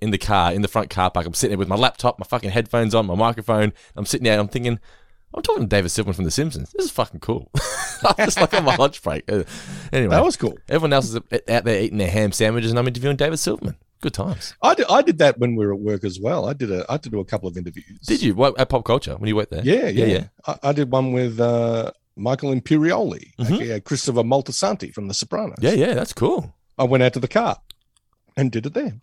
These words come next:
Speaker 1: Apparently he is lovely.
Speaker 2: He was a really nice guy.
Speaker 1: Hmm.
Speaker 2: And he, he,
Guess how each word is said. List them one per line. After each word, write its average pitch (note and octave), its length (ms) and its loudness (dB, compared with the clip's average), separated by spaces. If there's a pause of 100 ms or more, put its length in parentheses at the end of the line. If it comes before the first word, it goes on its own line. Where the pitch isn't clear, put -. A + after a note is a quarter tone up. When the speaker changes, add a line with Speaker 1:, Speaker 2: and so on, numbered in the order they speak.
(120)
Speaker 1:
Apparently A#3+ 340 4
he C#3 180 4
is E2+ 120 0
lovely. D#2+ 440 -4 (640)
Speaker 2:
He A#3+ 120 2
was G#3 180 0
a C3+ 60 4 (220)
really A3 280 -2
nice E3 320 0
guy. D3 300 -4 (440)
Speaker 1:
Hmm. E3 140 -4 (560)
Speaker 2:
And C3 160 2
he, C3+ 180 -2
he, C3 200 -6